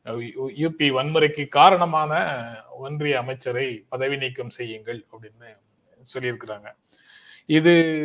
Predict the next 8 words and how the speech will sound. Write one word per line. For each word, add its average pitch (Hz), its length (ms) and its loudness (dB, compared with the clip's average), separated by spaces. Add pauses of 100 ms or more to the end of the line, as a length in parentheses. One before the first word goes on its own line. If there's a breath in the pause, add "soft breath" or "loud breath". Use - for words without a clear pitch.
(1500)
அஹ், 147 360 -2 (260)
எல்லாருடைய 202 600 4
கவனத்தையும் 190 720 0
அரசியல் 180 460 0
ரீதியாக 165 800 0 (120)
ஒரு 156 260 -6
பக்கம் 156 420 -6
குவிச்சு, 170 460 -6